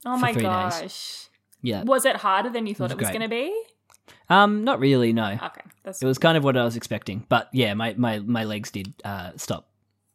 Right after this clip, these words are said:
Speaker 2: working
Speaker 1: Afterwards?
Speaker 2: at some points.
Speaker 1: Oh.
Speaker 2: Uh, afterwards and, like, at some points during the
Speaker 1: During.
Speaker 2: race, I really had to just keep running because I just, m-, my legs felt like full weights.
Speaker 1: And if they, if you had
Speaker 2: Um,
Speaker 1: stopped, you wouldn't be able to start again?
Speaker 2: Exactly,
Speaker 1: Yeah.
Speaker 2: yeah.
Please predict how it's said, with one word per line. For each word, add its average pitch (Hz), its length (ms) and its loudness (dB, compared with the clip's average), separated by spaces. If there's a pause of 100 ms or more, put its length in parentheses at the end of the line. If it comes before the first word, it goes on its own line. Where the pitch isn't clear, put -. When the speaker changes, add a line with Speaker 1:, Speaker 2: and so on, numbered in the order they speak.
Speaker 2:
working - 320 -12 (160)
Speaker 1:
Afterwards? 202 480 -2
Speaker 2:
at 220 80 -4
some 269 80 -4
points. 190 340 -8 (340)
Speaker 1:
Oh. 208 60 0
Speaker 2:
Uh, 196 400 4
afterwards 180 460 6
and, 139 200 6
like, 127 200 4
at 127 120 0
some 113 200 4
points 113 260 0
during 110 160 0
the 107 60 0
Speaker 1:
During. 101 160 -2
Speaker 2:
race, 110 100 -4
I 113 60 -2
really 104 280 -4
had 113 180 -4
to 120 80 -2
just 107 180 -6
keep 104 200 -4
running 98 300 -8
because 104 320 -10
I 104 140 -6
just, - 220 -14 (360)
m-, 117 240 -4
my 113 200 -2
legs 95 260 -8
felt - 180 -8
like 101 160 -8 (140)
full 98 300 -8
weights. 92 440 -12 (140)
Speaker 1:
And 214 120 -6
if 202 120 -10
they, 196 240 -2
if 202 160 -8
you 214 100 -2
had 190 100 0
Speaker 2:
Um, 202 60 -4
Speaker 1:
stopped, - 400 -6
you 180 100 -8
wouldn't 156 180 -12
be 156 80 -8
able 151 160 -6
to 165 40 -14
start 143 340 -8
again? 202 460 -8 (380)
Speaker 2:
Exactly, 113 380 -4
Speaker 1:
Yeah. 143 200 -4
Speaker 2:
yeah. 101 220 -6